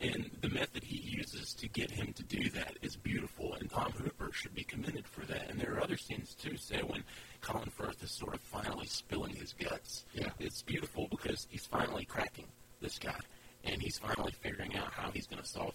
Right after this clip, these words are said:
Speaker 1: this problem. And when you figure out why he has this problem or why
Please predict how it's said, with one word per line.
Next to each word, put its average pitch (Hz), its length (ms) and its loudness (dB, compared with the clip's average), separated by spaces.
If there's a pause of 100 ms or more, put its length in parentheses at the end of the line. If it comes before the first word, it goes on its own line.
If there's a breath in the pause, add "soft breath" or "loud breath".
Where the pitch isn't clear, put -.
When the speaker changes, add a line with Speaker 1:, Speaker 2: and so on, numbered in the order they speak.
Speaker 1:
this - 140 -4
problem. - 500 0 (360 loud breath)
And - 300 6 (300)
when - 180 2
you - 140 4
figure - 360 2
out - 160 2
why - 220 4
he - 120 0 (120)
has - 140 4
this - 180 -6
problem - 500 0
or - 100 4
why - 260 2